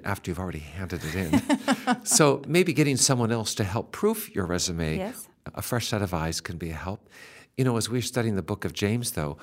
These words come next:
Speaker 1: one of the things that makes it a standout in the New Testament is it's written in a very high style of Greek. It is flawless
Speaker 2: Hmm.
Speaker 1: insofar as Greek scholars say in its content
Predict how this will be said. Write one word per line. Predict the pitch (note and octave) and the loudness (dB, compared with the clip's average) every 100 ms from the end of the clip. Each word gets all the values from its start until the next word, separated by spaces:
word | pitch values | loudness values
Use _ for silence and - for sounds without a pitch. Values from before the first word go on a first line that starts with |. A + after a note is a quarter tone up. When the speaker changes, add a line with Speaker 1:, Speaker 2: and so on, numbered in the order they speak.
| - - | -16 -8
Speaker 1:
one | B2 | -6
of | F3 | -4
the | |
things | - B2 G2+ | -4 -4 -4
that | - | -2
makes | G#2+ - | -2 -4
it | F#2 | -4
a | |
standout | - - - G#2 A#2 E2+ D#2 | -2 -2 -2 -2 0 -2 -2
in | |
the | E2 | -4
New | D#2+ - - | -6 -8 -8
Testament | G2 - D#2 - | -6 -6 -6 -8
is | E2+ - | -6 -6
it's | - | -8
written | E2 A#2+ - E2 - | -6 -6 -6 -10 -10
in | |
a | D#2+ | -10
very | - - - C3+ C3+ F#2 D#2 | -10 -12 -6 -4 -4 -4 -8
high | - A2 A2+ | -10 -8 -6
style | - F#2+ E2+ D#2+ | -6 -4 -6 -6
of | - | -6
Greek. | F2+ - - - - _ | -6 -6 -10 -20 -20 _
It | C3+ D#3 | -2 -2
is | G#2+ - | -2 -2
flawless | - G#2 G2+ A2+ A2 D#2+ D#2+ - - | -4 -2 0 2 0 -2 -2 -2 0
Speaker 2:
Hmm. | A3 | 0
Speaker 1:
insofar | D3+ G2+ G2 - F#2 | 2 0 -2 -2 -4
as | C#2+ - | -4 -4
Greek | G#2+ F#2+ | -2 -4
scholars | - F2 D2+ D2 - | -4 -4 -4 -4 -4
say | E2 D#2+ - - - _ _ - | -2 -4 -6 -14 -20 _ _ -4
in | A#2 | -2
its | F#2 - | 0 -2
content | - - G#2 G#2 G#2 - G2 F2+ | -4 -6 -6 -4 -6 -4 -4 -4